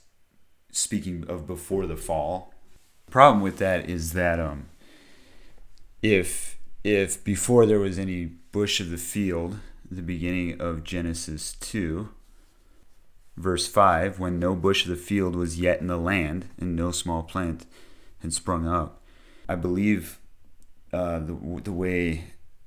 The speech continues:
Ken Ham rationalizes that is that that's referring to, like, after the fall, when cultivating the ground. The problem, though, is Genesis three starts, "Now the serpent was the most crafty, was more crafty than any other beast of the field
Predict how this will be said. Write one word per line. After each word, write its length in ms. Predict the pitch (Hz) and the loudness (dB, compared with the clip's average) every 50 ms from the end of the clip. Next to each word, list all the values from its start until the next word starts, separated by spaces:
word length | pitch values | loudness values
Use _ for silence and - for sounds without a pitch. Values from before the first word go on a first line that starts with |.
| - - - | -20 -18 -12
Ken 160 | - 101 98 85 | -8 -6 -4 -4
Ham 340 | 85 85 85 82 78 78 | -2 -2 -2 -2 -2 -2
rationalizes 680 | 78 80 80 87 85 - 82 85 80 78 78 78 76 71 | -2 -2 -2 -2 -2 -4 -4 -4 -4 -4 -4 -6 -6 -6
that 180 | 76 76 71 50 | -6 -6 -6 -8
is 120 | 60 69 | -8 -8
that 180 | 80 73 67 62 | -8 -8 -6 -6
that's 300 | 71 78 78 - - - | -8 -8 -8 -8 -10 -10
referring 380 | 78 76 - - 76 73 73 71 | -10 -10 -10 -10 -10 -10 -10 -10
to, 100 | 73 71 | -10 -10
like, 180 | 71 67 - - | -10 -10 -8 -6
after 280 | 71 78 82 - 95 | -6 -6 -6 -6 -8
the 80 | 87 80 | -10 -8
fall, 500 | - - 85 80 80 82 82 82 80 - | -8 -6 -4 -4 -2 -4 -4 -6 -8 -12
when 300 | - - 78 78 71 - - | -12 -12 -12 -12 -12 -14 -16
cultivating 580 | - - 87 87 82 80 78 82 80 78 76 | -14 -12 -10 -10 -10 -10 -10 -10 -10 -10 -12
the 60 | - | -12
ground. 420 | - 87 85 82 87 90 92 87 85 85 - - - - - - - - - - - _ _ _ _ | -12 -10 -8 -6 -6 -6 -6 -8 -10 -14 -18 -20 -20 -20 -20 -20 -20 -20 -20 -20 -20 _ _ _ _
The 60 | - | -18
problem, 440 | - - 107 120 156 160 139 107 95 | -2 6 8 10 10 10 8 4 2
though, 160 | 90 90 90 | 2 2 2
is 100 | 87 87 | 0 0
Genesis 420 | 87 101 92 90 85 - 80 80 - | -2 -2 -2 -2 -4 -4 -6 -6 -8
three 280 | - - 113 120 110 | -4 -2 0 0 2
starts, 720 | 104 - - - 92 87 82 82 80 82 - - - - - - - | 0 0 -2 0 0 0 0 0 -2 -4 -6 -8 -8 -10 -12 -12 -8
"Now 180 | 82 87 85 | -6 -4 -4
the 80 | 82 80 | -4 -4
serpent 420 | 80 - - 113 117 110 101 82 | -4 -2 0 0 -2 -2 -2 -4
was 120 | 73 87 78 | -4 -4 -2
the 60 | 82 | -2
most 260 | 82 82 80 80 - | -2 -2 -4 -4 -6
crafty, 720 | - - 95 95 92 90 - - 87 82 80 80 80 - - _ _ _ _ _ - _ - - | -2 2 4 4 4 2 0 -2 -4 -4 -4 -4 -6 -10 -14 _ _ _ _ _ -20 _ -14 -10
was 140 | - 90 82 | -8 -6 -2
more 160 | 92 101 98 | -2 -2 -2
crafty 380 | - - 90 87 85 - - | 0 2 2 2 2 0 -4
than 200 | 87 80 82 82 | -4 -2 -2 -4
any 240 | 80 - 87 92 87 | -4 -4 -4 -4 -4
other 140 | 87 82 78 | -4 -4 -4
beast 280 | 76 82 82 80 80 - | -4 -4 -4 -4 -6 -8
of 60 | 73 | -10
the 80 | 76 | -12
field 460 | 73 - - 82 78 71 64 55 - | -14 -12 -10 -8 -8 -8 -8 -10 -12